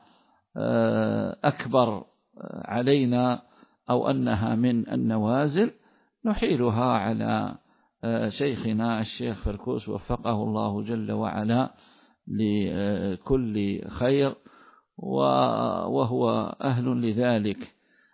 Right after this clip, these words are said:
نسأل الله عز وجل، نحسبه والله حسيبه، ونسأل الله جل وعلا أن يوفق-، أن يوفقه لتحمل هذه،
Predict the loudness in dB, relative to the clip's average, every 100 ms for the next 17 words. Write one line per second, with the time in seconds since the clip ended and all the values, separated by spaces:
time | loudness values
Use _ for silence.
0 | _ -10 -6 -4 -2 0 0 0 0 -4
1 | -4 -4 -4 -4 -2 -2 -2 -6 -4 -2
2 | -2 -2 -2 0 0 0 -4 -8 0 0
3 | 2 0 0 -10 -20 _ _ _ _ -4
4 | 0 2 0 -2 -2 -2 0 0 0 0
5 | -2 0 0 -2 -2 -2 -2 -2 0 2
6 | 0 0 -2 0 -2 -4 -20 -20 -4 0
7 | 2 4 2 0 -2 0 -2 -2 _ _
8 | _ _ _ -8 0 2 4 4 2 2
9 | 0 -2 -2 -2 -4 -6 -6 -8 -12 -8
10 | -4 -2 0 0 0 0 0 -2 -2 -2
11 | -4